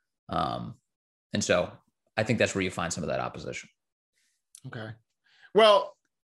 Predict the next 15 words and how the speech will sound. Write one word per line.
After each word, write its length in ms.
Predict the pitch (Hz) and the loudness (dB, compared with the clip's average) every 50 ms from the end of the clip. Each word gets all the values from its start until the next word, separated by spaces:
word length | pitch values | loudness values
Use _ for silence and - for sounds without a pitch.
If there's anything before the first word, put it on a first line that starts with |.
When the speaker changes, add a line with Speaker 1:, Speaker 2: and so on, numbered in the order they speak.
| _ _ _ _ _ - | _ _ _ _ _ 6
Speaker 2:
uh, 380 | 165 170 170 170 170 165 165 | 8 8 10 10 10 10 8
someone 300 | 165 - 254 226 240 233 | 8 6 6 6 8 8
who, 360 | 208 208 196 190 180 156 - - | 8 8 8 6 4 0 -2 0
who 140 | 151 160 160 | 0 0 0
faced 340 | 143 - 180 175 170 175 - | 4 6 6 6 8 6 4
a 40 | 156 | 4
little 220 | 156 160 160 151 | 4 4 4 4
bit 100 | 143 151 | 4 2
of 100 | 147 139 | 4 4
op-, 280 | 143 139 139 135 120 - - | 4 4 4 2 0 -4 -4
opposition 580 | 131 131 131 131 120 127 139 131 - 123 123 120 | -4 -4 -4 -6 -6 -6 -6 -6 -6 -8 -6 -6
recently 480 | 135 139 135 - 127 120 113 117 120 | -4 -4 -4 -6 -6 -4 -2 -2 -2
was, 300 | 113 117 117 110 110 - 117 | -2 -2 -4 -4 -4 0 0
uh, 240 | 117 110 110 110 107 | 2 2 2 0 -2
Governor, 720 | 107 110 123 135 135 131 135 131 123 120 117 117 120 | -2 2 2 2 2 2 0 -2 -2 -4 -4 -6 -6